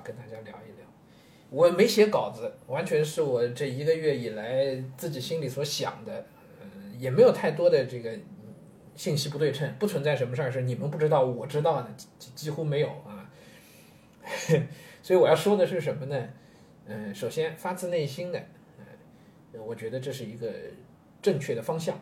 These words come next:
我不敢说这个政策本身就是多么的正确啊，具体的做法上我不敢讲它正确，我后面会讲到。但是我觉得这个方向是毫无疑问的，这个方向是没有任何问题的。我双手双脚赞同，双手双脚赞同。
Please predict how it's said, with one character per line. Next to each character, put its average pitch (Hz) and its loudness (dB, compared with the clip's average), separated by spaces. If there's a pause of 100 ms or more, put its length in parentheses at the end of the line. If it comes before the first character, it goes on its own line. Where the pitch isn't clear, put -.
(280)
我 147 0
不 147 -2
敢 151 -2
说 160 0
这 160 -2
个 165 -2
政 165 2
策 - 0
本 202 -6
身 147 -4
就 151 -2
是 127 -6
多 117 -8
么 131 -4
的 120 -8 (260)
正 131 -2
确 - -10 (220)
啊， 113 -12
具 151 -8
体 127 -6
的 107 -8
做 131 2
法 - -12
上 113 -10
我 107 -4
不 104 -10
敢 120 -8
讲 - -14
它 - -14
正 101 -8
确， - -18
我 113 -4
后 139 -2
面 123 -4
会 123 -10
讲 - -12 (100)
到。 120 -18
但 143 -4
是 - -2
我 - -2
觉 117 -6
得 120 -6
这 127 -10
个 117 -10
方 156 -10
向 165 -4
是 98 -16 (480)
毫 131 -2
无 139 -4
疑 113 -8
问 127 -4
的， 101 -12 (140)
这 120 -10
个 113 -8
方 123 -10
向 107 -12
是 - -20
没 107 -14
有 120 -8
任 156 -2
何 113 -4
问 110 -10
题 104 -16
的。 98 -16
我 117 -6
双 170 -2
手 160 0
双 170 -2
脚 147 -2
赞 - -4
同， - -16 (880)
双 123 -8
手 117 -6
双 113 -10
脚 107 -14
赞 110 -14
同。 - -18